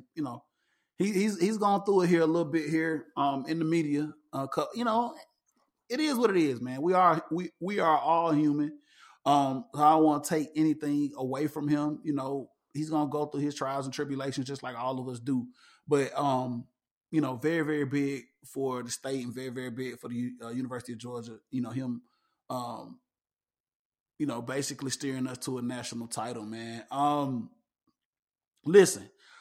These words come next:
before we move on to the next topic of conversation in the podcast, man,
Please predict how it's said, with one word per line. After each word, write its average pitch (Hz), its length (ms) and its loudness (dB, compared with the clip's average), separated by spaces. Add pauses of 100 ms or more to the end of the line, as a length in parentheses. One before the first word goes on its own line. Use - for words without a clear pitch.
(340)
before 190 300 4
we 190 60 10
move 190 280 0
on 165 500 4
to 160 120 0
the 143 80 -2
next 143 360 -2
topic 139 380 -4
of 139 200 -6
conversation 139 600 -4
in 127 100 -2
the 127 60 -2
podcast, 123 640 -8
man, 117 360 -10